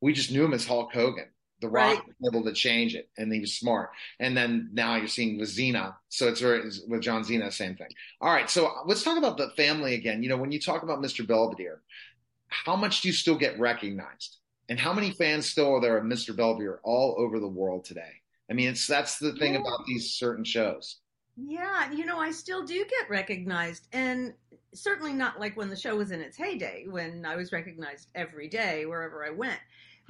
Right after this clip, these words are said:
Speaker 2: But every once in a while, it's so cute. You know, you'd be out at a restaurant or in a line at the airport or whatever, and you see people, like, sneaking that look at you, and then they look away, and then they look at you, and they look away,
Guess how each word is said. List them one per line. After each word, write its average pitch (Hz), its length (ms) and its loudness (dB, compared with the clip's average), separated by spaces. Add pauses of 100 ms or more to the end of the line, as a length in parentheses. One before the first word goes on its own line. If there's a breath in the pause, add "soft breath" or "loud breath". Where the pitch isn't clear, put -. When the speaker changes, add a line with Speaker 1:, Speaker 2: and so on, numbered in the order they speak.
(140)
Speaker 2:
But 254 300 2 (180)
every 311 380 0
once 339 260 -6
in 285 80 -4
a 269 60 -2
while, 226 320 -2
it's 196 200 -8
so 214 720 -2
cute. - 640 -8 (280 soft breath)
You 285 80 -2
know, 247 80 4
you'd 208 160 0
be 196 160 -2
out 185 160 -2
at 247 100 -2
a 311 60 -2
restaurant 247 640 -2
or 160 100 -2
in 175 100 -2
a 185 60 -2
line 226 280 0
at 269 100 -6
the 320 120 -6
airport 349 380 -2
or 190 40 -2
whatever, 185 280 -2
and 190 180 -2
you 202 80 2
see 233 220 -4
people, 214 280 -6
like, 185 300 -6
sneaking 202 480 -6
that 170 180 -4
look 175 160 -8
at 214 120 -10
you, 240 200 -8 (480)
and 170 120 -4
then 180 100 0
they 175 120 0
look 180 180 -4
away, 180 440 -4 (280)
and 165 160 -12
then 156 120 -10
they 151 100 -12
look 160 260 -10
at 180 120 -16
you, 214 140 -8
and 196 120 -4
they 151 100 -8
look 165 200 -10
away, 165 520 -6